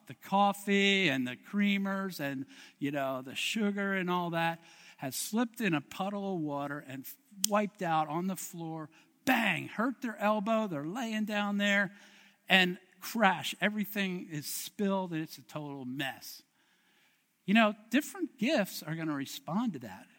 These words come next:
Person with a gift of mercy, what are they gonna do? Man, they're gonna get down on there, down on the floor. "Oh, man, are you okay?" And they're gonna be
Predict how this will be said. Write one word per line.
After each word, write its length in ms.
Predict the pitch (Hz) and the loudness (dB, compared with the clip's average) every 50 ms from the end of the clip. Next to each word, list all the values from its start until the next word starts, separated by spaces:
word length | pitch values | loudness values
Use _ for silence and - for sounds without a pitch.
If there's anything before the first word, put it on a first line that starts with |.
| _ _ | _ _
Person 320 | - - 277 285 - 330 285 | -2 -2 -2 0 2 2 2
with 140 | 240 190 165 | 2 2 0
a 40 | |
gift 340 | 139 - 185 214 - - - | 0 0 -2 -2 -2 -4 -10
of 80 | 160 131 | -8 -6
mercy, 500 | 135 139 151 185 208 - - 277 285 269 | -4 -2 -2 -2 -2 -4 -4 -6 -6 -4
what 160 | 226 190 185 | -4 -2 -4
are 60 | 190 | -2
they 160 | 180 185 185 | -2 -2 -2
gonna 200 | 170 170 165 143 | -2 -2 -2 -2
do? 220 | 120 - 127 123 113 98 _ _ _ _ _ _ _ _ _ _ _ _ _ | -4 -6 -10 -12 -12 -16 _ _ _ _ _ _ _ _ _ _ _ _ _
Man, 140 | 247 285 262 | -2 0 0
they're 140 | 226 277 302 | 0 0 0
gonna 180 | 330 277 180 | 0 -2 -2
get 260 | 131 120 - - - _ | -4 -4 -8 -12 -12 _
down 320 | 190 196 214 214 214 214 | -4 -4 -2 -2 -2 -4
on 220 | 208 202 208 202 196 | -4 -4 -4 -4 -4
there, 200 | 202 208 202 208 - - - _ _ | -6 -6 -8 -10 -12 -18 -20 _ _
down 220 | - 208 214 214 202 | -2 -2 0 0 0
on 100 | 202 202 | -2 -4
the 80 | 190 | -6
floor. 540 | 160 - - - 208 220 220 220 208 208 202 208 - - - _ _ - 175 180 | -10 -12 -14 -14 -12 -10 -6 -4 -4 -6 -6 -8 -14 -20 -20 _ _ -16 -12 -10
"Oh, 160 | 196 170 160 | -8 -8 -6
man, 380 | 160 175 202 220 214 208 190 | -4 -2 -2 -2 -2 -2 -4
are 60 | 170 175 | -6 -6
you 240 | 196 214 220 226 220 208 | -8 -8 -8 -8 -8 -8
okay?" 640 | 208 196 _ - - 233 226 220 226 220 220 214 | -10 -12 _ -6 -4 -2 0 0 0 -2 -2 -2
And 180 | 202 165 147 - - - - - | -2 -2 -4 -4 -6 -12 -20 -8
they're 120 | - 202 214 | -4 -2 -2
gonna 160 | 220 196 170 | 2 2 2
be 220 | 156 170 165 156 | 4 4 4 4